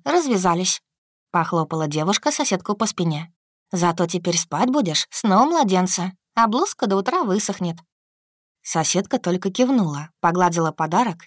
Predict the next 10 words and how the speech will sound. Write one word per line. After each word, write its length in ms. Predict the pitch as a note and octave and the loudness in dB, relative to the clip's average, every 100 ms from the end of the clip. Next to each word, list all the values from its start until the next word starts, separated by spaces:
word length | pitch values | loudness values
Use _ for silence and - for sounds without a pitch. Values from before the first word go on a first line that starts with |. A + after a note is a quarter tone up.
| _ | _
и, 120 | G3 | 2
не 120 | F#3+ | 2
отходя 420 | F3+ - F3+ F3+ | 2 0 -2 0
от 100 | E3 | -2
кассы, 520 | - B3 - - E3 - | -2 -4 -2 -4 -8 -8
решила 500 | F#3+ F3+ E3 A3+ D#4+ | -2 0 0 0 0
пустить 460 | - F#3+ - G#3 G3 | 0 -4 -2 -4 0
его 200 | F3 E3+ | 0 -2
в 60 | |
ход. 320 | - D3 - | -4 -8 -10